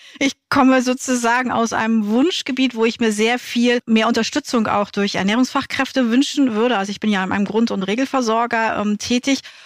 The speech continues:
und wir generieren das gewissermaßen aus uns selber, dass wir, ich versuche meinen Mitarbeitern erstmal die Wichtigkeit klarzumachen, dass man über Kostformen nachdenkt. Was kann ich denn meinem Patienten überhaupt anbieten? Was ist sinnvoll? Jemand, der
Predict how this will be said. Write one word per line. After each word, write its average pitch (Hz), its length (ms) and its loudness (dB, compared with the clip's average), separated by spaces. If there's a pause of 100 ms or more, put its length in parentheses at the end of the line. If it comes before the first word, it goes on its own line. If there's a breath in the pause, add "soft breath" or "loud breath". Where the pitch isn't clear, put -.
und 214 240 0
wir 214 340 0 (460)
generieren 233 560 2
das 240 160 0
gewissermaßen 254 800 0
aus 214 240 -2
uns 226 180 -2
selber, 240 380 0
dass 202 280 -4
wir, 220 300 0 (320 soft breath)
ich - 140 -2
versuche 254 340 2
meinen 220 180 2
Mitarbeitern 226 520 0
erstmal 226 400 0
die 208 240 -2
Wichtigkeit 262 580 -4
klarzumachen, 233 720 0
dass 220 160 -2
man 226 160 0
über 220 260 0
Kostformen 220 720 -2
nachdenkt. 220 480 0
Was 208 320 -4
kann 233 180 0
ich 240 120 2
denn 226 120 0
meinem 208 160 2
Patienten 240 540 0
überhaupt 214 640 -2 (320 loud breath)
anbieten? 254 580 2
Was 196 220 -2
ist 214 220 -2
sinnvoll? 254 460 2
Jemand, 208 540 -4
der 196 280 0